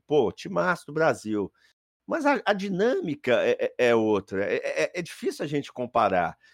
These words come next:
Se eu pegar o time júnior hoje do Atlético, talvez desse um suor naquela seleção de setenta.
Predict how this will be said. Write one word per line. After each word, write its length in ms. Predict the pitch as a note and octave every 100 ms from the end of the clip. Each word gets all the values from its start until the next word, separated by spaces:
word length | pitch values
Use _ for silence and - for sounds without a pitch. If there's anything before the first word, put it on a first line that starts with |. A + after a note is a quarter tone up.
| _
Se 120 | -
eu 40 | D3+
pegar 280 | G3+ F#3+
o 60 | A3+
time 260 | A3 F#3 F3
júnior 500 | A#2 G#3+ A#3+ F3 C#3
hoje 280 | C3+ B2 A#2
do 80 |
Atlético, 540 | A2 G2+ B2 D3 D3 _
talvez 380 | B2+ A2+ D3+ E3
desse 280 | F3 F3+
um 60 | -
suor 420 | - - D#3 D#3+
naquela 320 | D3 D#3 A#2+
seleção 380 | A2+ A#2 G#2+ A2
de 60 | G#2+
setenta. 520 | A#2 G2 G2 E2+ -